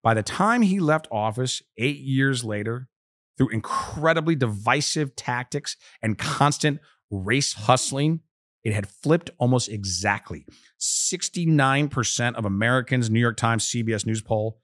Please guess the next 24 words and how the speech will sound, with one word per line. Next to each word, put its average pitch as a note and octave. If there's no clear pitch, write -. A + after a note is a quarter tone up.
said -
race F#2+
relations G#2+
were F#2+
bad. -
From F#2+
sixty-six -
percent D3
saying C#3
race C3
relations A#2
were G#2
good G3
to -
sixty-nine E3
percent A2+
saying A2+
they A#2
were A#2+
bad F#2+
during F#3+
the G#3
tenure C3+
of A2+